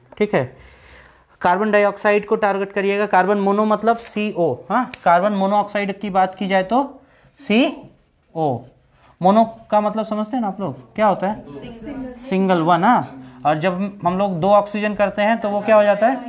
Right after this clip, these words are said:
Speaker 1: कार्बन डाइऑक्साइड, ठीक है। इस तरह से, इसके बाद आप लोग टारगेट कर सकते हैं मीथेन ना, जो अभी हम लोग चर्चा कर रहे थे। और अगर केमिकल फॉर्मूला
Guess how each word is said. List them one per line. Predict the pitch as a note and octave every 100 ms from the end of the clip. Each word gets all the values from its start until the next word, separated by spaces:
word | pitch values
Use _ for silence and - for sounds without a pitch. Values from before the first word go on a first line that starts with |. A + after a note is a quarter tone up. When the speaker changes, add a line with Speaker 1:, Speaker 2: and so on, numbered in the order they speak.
| - - - - - -
Speaker 1:
कार्बन | A#2+ D3 F#3 C#4 D4 - - - - - - - - D#3
डाइऑक्साइड, | D3 E3 G3 C4 C4 - _ _ - - _ - - - D3+ - - C3 A2+ -
ठीक | G#3 G#3
है। | D3+ B2 - - _ _ _ _ - _ _ _ _ _ - - - -
इस | F#3+ -
तरह | G#3
से, | G#3 A3 -
इसके | G3+ - A#3+
बाद | A3+ A#3+
आप | A#3 A#3
लोग | A#3
टारगेट | A3+ G#3 G#3+ A#3
कर | A3
सकते | A3 A3 B3
हैं |
मीथेन | A3 F#3 F#3+ D#3
ना, | G3 B3 - _ _ -
जो | F#3
अभी | G3
हम | G3+
लोग | G3
चर्चा | - F#3 G3
कर | F#3+ E3
रहे | D3
थे। | C3 C#3
और | D#3+ G3
अगर | G3+ G#3+
केमिकल | G3+ G3+ G3+ A#3
फॉर्मूला | A3+ G#3 A3+ A#3+